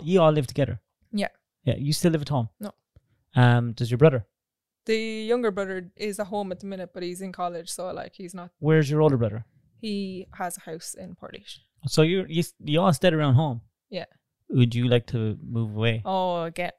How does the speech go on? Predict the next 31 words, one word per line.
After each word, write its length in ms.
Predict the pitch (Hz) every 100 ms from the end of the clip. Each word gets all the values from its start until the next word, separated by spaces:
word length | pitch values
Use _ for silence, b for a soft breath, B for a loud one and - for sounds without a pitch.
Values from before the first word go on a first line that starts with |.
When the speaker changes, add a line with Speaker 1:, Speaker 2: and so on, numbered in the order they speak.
| -
Speaker 2:
I 200 | 180 170
get 180 | 196 214
on 140 | 220
that 200 | 220 -
plane, 400 | 247 247 240 202
gone 420 | 220 240 220 185
to 60 | 180
a 40 |
different 240 | 202 226 220
country 420 | 240 247 180 175 151
Speaker 1:
Would 100 | 151
you 60 |
like 180 | 165 196
Speaker 2:
someday. 20 |
Speaker 1:
to 60 | 208
live 120 | 190
in 60 | 175
a 20 |
different 200 | 156 147
country? 200 | 135 -
Speaker 2:
Oh, 260 | 214 240 220
I've 100 | 214
always 400 | 269 330 262 226
wanted 260 | 185 208 208
to. 140 | 196 -
Yeah, 120 | 180
I've 80 | 180
always 240 | 208 233 233
had 180 | 220
itchy 220 | - - 190
feet. 300 | 190 165